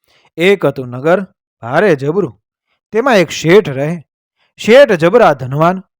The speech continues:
અઢળક દોલતને ભારે જબરો ઠાઠ હો. શેઠને એક જ દીકરો, એનું નામ હતું જગન. જગનને વાર્તા સાંભળી બહુ ગમે. કોઈ ઘરડા ડોશીમાને જુએ કે જગન પૂછે કે, "તમને વાર્તા આવડે છે?"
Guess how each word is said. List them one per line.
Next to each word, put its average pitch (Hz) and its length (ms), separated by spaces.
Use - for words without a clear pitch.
અઢળક 220 380
દોલતને 180 520
ભારે 147 400
જબરો 143 380
ઠાઠ 135 360
હો. 135 200
શેઠને 233 500
એક 233 160
જ 156 140
દીકરો, 151 360
એનું 151 260
નામ 156 280
હતું 120 220
જગન. 180 420
જગનને 240 400
વાર્તા 180 400
સાંભળી 185 440
બહુ 233 280
ગમે. 123 320
કોઈ 196 120
ઘરડા 208 340
ડોશીમાને 196 640
જુએ 190 320
કે 151 140
જગન 160 340
પૂછે 185 440
કે, - 380
"તમને 165 220
વાર્તા 147 500
આવડે 160 240
છે?" 247 180